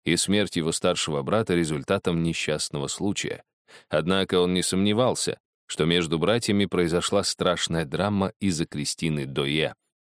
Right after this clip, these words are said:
Но он так и не смог сказать мне, что случилось с Кристиной и Виконтом.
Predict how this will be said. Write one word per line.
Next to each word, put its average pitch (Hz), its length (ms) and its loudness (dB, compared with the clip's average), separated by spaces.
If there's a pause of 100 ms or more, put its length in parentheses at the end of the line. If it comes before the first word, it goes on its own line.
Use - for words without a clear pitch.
(220)
Но 95 280 2
он 156 360 2
так 139 260 0
и 127 60 2
не 107 100 2
смог 95 380 -2
сказать 76 480 -2
мне, 80 240 -4 (180)
что - 240 -2
случилось 107 580 -2
с - 40 -8
Кристиной 127 640 -2
и 113 100 2
Виконтом. - 600 -4